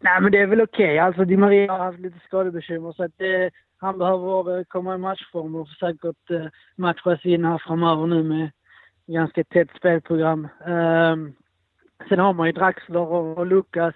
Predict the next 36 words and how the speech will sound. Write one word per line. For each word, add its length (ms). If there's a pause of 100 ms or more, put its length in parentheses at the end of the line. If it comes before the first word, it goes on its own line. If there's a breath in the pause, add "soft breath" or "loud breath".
och 300 (540 soft breath)
Lo 220
Celso 400
och, 880 (480 loud breath)
ja, 200 (100)
nu 140
glömmer 320
jag 140
säkert 280
någon 280
av 120
Pastore. 600 (560 soft breath)
Så 80
visst 200
har 200
man 240
en 60
hel 160
del, 280
eh, 240
offensiva 420
spelare 420
att 80
kunna 200
kasta 380
in. 180 (560)
Ehm, 640 (480)
något 200
som 160
jag 380 (160)
tror 160
är 40
viktigt 320
för 100
P 120
S 160